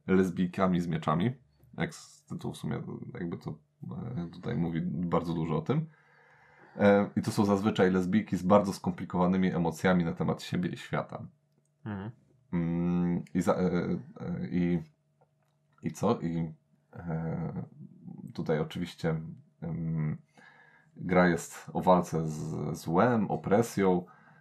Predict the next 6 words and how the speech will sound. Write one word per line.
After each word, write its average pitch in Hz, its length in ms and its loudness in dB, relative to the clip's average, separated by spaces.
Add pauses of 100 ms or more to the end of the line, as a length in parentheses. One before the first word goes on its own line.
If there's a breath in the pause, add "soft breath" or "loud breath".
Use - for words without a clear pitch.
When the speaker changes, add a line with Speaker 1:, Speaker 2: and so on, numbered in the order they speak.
(100)
Speaker 1:
o, - 180 -4
o 80 100 0
przyjaźni, 95 760 4
miłości 92 580 2
i 90 400 4
romansowaniu, 92 840 4